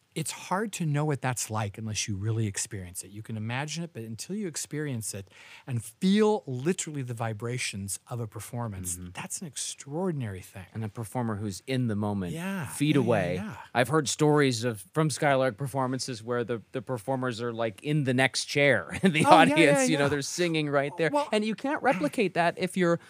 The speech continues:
Speaker 1: No.
Speaker 2: on stage. You know, we are the audience and you are the performers. You have to break down that wall.
Speaker 1: Well, I also think it helps people understand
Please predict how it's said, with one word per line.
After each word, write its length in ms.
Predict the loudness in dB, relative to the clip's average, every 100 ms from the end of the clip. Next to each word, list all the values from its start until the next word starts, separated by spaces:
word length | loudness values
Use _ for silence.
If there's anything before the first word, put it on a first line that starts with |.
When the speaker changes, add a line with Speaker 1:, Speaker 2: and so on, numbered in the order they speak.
| -10
Speaker 1:
No. 80 | 6
Speaker 2:
on 300 | 10 10 8
stage. 480 | 6 6 8 6 2
You 100 | 0
know, 100 | 0
we 300 | 4 6 8
are 180 | 8 6
the 140 | 8
audience 420 | 8 8 4 2
and 120 | 0
you 260 | 0 2 4
are 140 | 4
the 80 | 4
performers. 580 | -2 -6 -6 -4 -4 -4
You 240 | -8 -2
have 100 | -2 0
to 60 |
break 200 | -2 -2
down 180 | 0 0
that 160 | 0 -2
wall. 340 | -2 -2 -4 0
Speaker 1:
Well, 140 | 2
I 100 | 2
also 300 | 2 -2 -2
think 260 | -2 -2 -2
it 100 | -6
helps 340 | -2 -4 -4
people 480 | -6 -6 -2 0 0 -2
understand 280 | -2 0 0